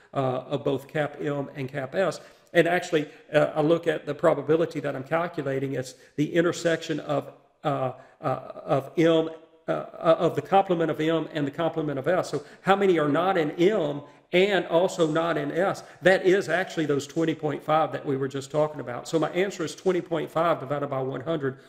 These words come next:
or point two zero five. Now, let me come back to, uh, just, uh, real quick, come back to the statement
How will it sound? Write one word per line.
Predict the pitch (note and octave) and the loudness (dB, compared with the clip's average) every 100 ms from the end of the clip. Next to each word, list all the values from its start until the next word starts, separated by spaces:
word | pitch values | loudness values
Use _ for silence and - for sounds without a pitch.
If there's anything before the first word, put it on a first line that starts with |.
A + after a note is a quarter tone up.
| - | -8
or | - | -2
point | C#3 D#3+ D3+ - | 0 0 -2 -2
two | D3+ | -2
zero | C3+ C3+ C3 A#2+ | -2 -2 -4 -4
five. | C3+ B2 - _ - - - | -8 -10 -12 _ -20 -20 2
Now, | F3+ | 6
let | E3+ G#3+ | 6 4
me | A#3+ | 2
come | C4+ A#3 | 0 2
back | G#3+ G#3 | 2 2
to, | F#3+ F3 - | 4 4 4
uh, | E3 D3+ D#3+ | 2 2 -2
just, | D#3 - | -6 -6
uh, | - - - D#2+ - - | -12 -10 -8 -8 -10 -4
real | F3 G3 | 6 8
quick, | A3 A3+ F#3 - - | 8 8 6 4 -2
come | G#3+ | 0
back | G#3 G#3 - | 2 2 2
to | |
the | F3 | 0
statement | D#3+ - B3+ B3+ F3+ | 0 2 2 2 -2